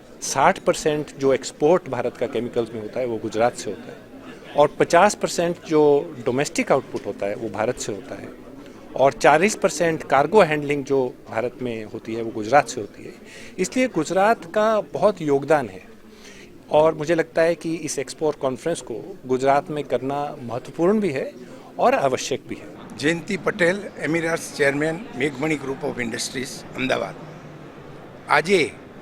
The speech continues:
Speaker 2: સી આઈ આઈ મહાત્મા મંદિર ખાતે હોલ નંબર વનમાં સેમિનાર આખો દિવસ ચાલશે, જુદા જુદા વિષયોનું ગહન થશે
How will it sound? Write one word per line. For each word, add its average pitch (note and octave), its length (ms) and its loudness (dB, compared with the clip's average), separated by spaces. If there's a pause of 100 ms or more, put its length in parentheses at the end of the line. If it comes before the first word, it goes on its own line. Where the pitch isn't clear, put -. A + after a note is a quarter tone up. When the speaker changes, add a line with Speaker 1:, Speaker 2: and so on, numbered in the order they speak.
(380)
Speaker 2:
સી E3+ 220 0
આઈ G3+ 140 4
આઈ G#3 340 4 (1700)
મહાત્મા G3 440 2
મંદિર F3+ 360 2
ખાતે F#3+ 560 4 (800)
હોલ D#3 200 4
નંબર F#3+ 300 2
વનમાં F#3+ 560 0 (680)
સેમિનાર A3 540 6
આખો G3 260 4
દિવસ F3 300 2
ચાલશે, E3+ 360 4
જુદા D#3+ 280 0
જુદા F#3 180 2
વિષયોનું F#3+ 580 4
ગહન E3 300 8
થશે D#3 400 2